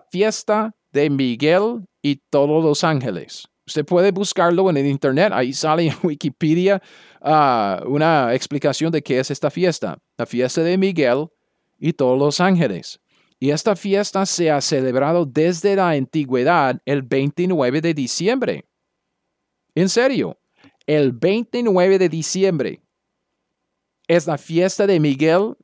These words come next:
y todos los ángeles. Es el mismo quince del mes hebreo Tishri,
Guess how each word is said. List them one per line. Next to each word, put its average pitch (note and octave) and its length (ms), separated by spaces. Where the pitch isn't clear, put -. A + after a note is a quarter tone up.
y E3 120
todos D3 300
los F3 200
ángeles. D3 460
Es D3 220
el C#3+ 120
mismo D#3 500
quince F#3 800
del C#3+ 180
mes D3+ 240
hebreo D3 360
Tishri, D3+ 720